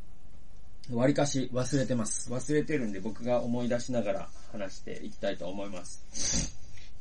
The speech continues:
で、あとはまあ、まあ、このね、セーターを見てもらったらわかるんですけれども、ちょっとこの後、えー、家族のクリスマスで、えー、妻の実家に行きますので、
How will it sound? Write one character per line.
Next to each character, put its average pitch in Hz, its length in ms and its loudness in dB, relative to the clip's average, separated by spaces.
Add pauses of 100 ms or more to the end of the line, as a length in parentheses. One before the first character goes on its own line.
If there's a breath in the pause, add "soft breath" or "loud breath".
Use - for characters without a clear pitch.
(140)
で、 127 220 2
あ 135 100 4
と 135 160 2
は 117 140 6
ま 104 360 2
あ、 - 300 -2 (480 loud breath)
ま 127 120 2
あ、 - 20 0
こ 127 160 2
の 120 120 4
ね、 117 200 4 (240 loud breath)
セ - 220 0
ー 107 80 0
タ 98 160 0
ー 98 40 0
を 98 60 -2
見 101 140 -2
て 95 280 -4
も 98 80 -2
ら 95 80 -4
っ 90 40 -4
た 98 160 -4
ら 95 60 -4
わ 92 80 -4
か 101 80 -2
る 95 80 -4
ん - 40 -4
で 87 40 -4
す - 80 -6
け - 60 -4
れ 87 60 -4
ど 87 60 -4
も、 87 260 -4
ち - 60 -4
ょ - 20 -4
っ - 20 -4
と - 80 -4
こ 113 140 -2
の 107 100 2
後、 92 300 -2 (600 loud breath)
え 90 1080 -2 (1500 loud breath)
ー、 - 40 -2
家 107 100 0
族 95 240 -2
の 90 100 -4
ク 110 140 -2
リ 104 80 0
ス 101 140 -2
マ 90 100 -2
ス - 180 -4
で、 80 180 -4 (160)
え 92 220 -4
ー、 - 40 -4
妻 95 240 -2
の 90 80 -4
実 95 260 -2
家 92 40 -2
に 95 80 -4
行 92 40 -4
き 104 80 -4
ま 98 140 -2
す - 160 -4
の 87 120 -4
で、 87 120 -4